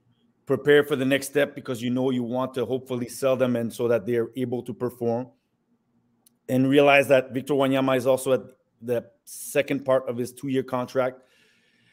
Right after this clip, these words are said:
Uh, we all know that before he actually signed, it didn't look like he was gonna sign. So if he came, is it because, you know,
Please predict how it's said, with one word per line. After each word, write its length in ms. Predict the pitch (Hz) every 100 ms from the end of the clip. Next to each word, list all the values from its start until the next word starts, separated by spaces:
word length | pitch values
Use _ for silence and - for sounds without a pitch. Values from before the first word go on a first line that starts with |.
| _ _ _ _ _
Uh, 240 | 120 120 117
we 200 | 131 143
all 160 | 147
know 200 | 143 147
that 340 | 139 135 - - - 107
before 540 | 143 131 - 196 254
he 60 | 170
actually 340 | 147 156 139
signed, 500 | - 139 135 131 127 - _
it 100 | -
didn't 220 | 135 170 151
look 260 | 185 269
like 160 | 170 151
he 60 |
was 180 | 143 143
gonna 200 | 123 135
sign. 340 | 127 131 135 131
So 460 | 135 123 117 113 _ _ _ _ _
if 180 | 135 139
he 120 | 143
came, 480 | 139 160 156 151 151
is 200 | - 139
it 180 | 135 151
because, 680 | 143 139 143 143 131 - - _
you 120 | - 123
know, 320 | 123 117